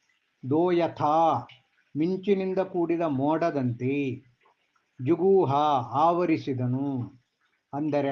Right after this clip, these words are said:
ತಾತ್ಪರ್ಯ ರೂಪದಲ್ಲಿ ಆತನು ಉಪಸರ್ಗವನ್ನುಂಟು ಮಾಡುತ್ತಿರಲು, ಆತನೆಂದರೆ ಶಂಬರನು ಉಪಸರ್ಗವನ್ನುಂಟು ಮಾಡುತ್ತಿರಲು, ಧರಣೇಂದ್ರನೆಂಬ ನಾಗಕುಮಾರ ದೇವನು ಯಾವ ಉಪದ್ರವಿಸಲ್ಪಟ್ಟ ಶ್ರೀ ಪಾರ್ಶ್ವನಾಥ ಸ್ವಾಮಿಯನ್ನು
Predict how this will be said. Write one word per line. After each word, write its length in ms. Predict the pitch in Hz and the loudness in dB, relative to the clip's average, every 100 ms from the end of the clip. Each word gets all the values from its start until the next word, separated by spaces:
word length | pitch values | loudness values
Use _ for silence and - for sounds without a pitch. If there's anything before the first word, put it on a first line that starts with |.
| 127 | -4
ತಾತ್ಪರ್ಯ 500 | 139 147 - 170 165 | -4 -4 -4 -2 -2
ರೂಪದಲ್ಲಿ 580 | 143 131 127 131 131 131 127 127 _ _ | -2 -4 -4 -4 -2 -4 -6 -10 _ _
ಆತನು 440 | 135 170 180 175 175 175 165 - | -2 -2 -2 -4 -4 -8 -10 -12
ಉಪಸರ್ಗವನ್ನುಂಟು 920 | 143 185 165 165 165 180 175 180 175 185 | -8 -6 -4 -4 -4 -2 -2 -4 -4 -2
ಮಾಡುತ್ತಿರಲು, 540 | 170 160 160 131 104 117 | -2 -2 -4 -4 -4 -2
ಆತನೆಂದರೆ 600 | 160 170 160 160 170 214 247 - | -2 -2 -2 -2 -4 -6 -8 -8
ಶಂಬರನು 580 | 156 156 147 117 104 - _ _ _ _ - | -4 -2 -2 -4 -6 -12 _ _ _ _ -12
ಉಪಸರ್ಗವನ್ನುಂಟು 840 | 147 185 185 165 185 180 180 185 180 | -6 -2 -2 -2 -2 -2 -4 -6 -4
ಮಾಡುತ್ತಿರಲು, 520 | 170 165 165 139 113 104 | -4 -4 -4 -4 -6 -8
ಧರಣೇಂದ್ರನೆಂಬ 760 | 139 165 180 190 185 180 180 175 | -6 -4 -2 -4 -4 -6 -4 -4
ನಾಗಕುಮಾರ 640 | 170 175 175 170 170 170 160 156 | -2 -4 -6 -6 -2 -2 -2 -2
ದೇವನು 320 | 156 147 123 - _ _ _ _ 156 | -2 -2 -4 -10 _ _ _ _ -2
ಯಾವ 280 | 156 180 180 165 | 2 2 2 0
ಉಪದ್ರವಿಸಲ್ಪಟ್ಟ 960 | 151 180 165 180 185 - 180 - 175 180 | -2 -4 -4 -2 -2 -2 -4 -6 -6 -6
ಶ್ರೀ 160 | - 165 | -2 -4
ಪಾರ್ಶ್ವನಾಥ 680 | 160 165 170 185 175 175 180 | 0 -2 -2 -4 -2 -2 -4
ಸ್ವಾಮಿಯನ್ನು 640 | 151 170 165 170 160 127 | -4 -2 -2 0 0 -2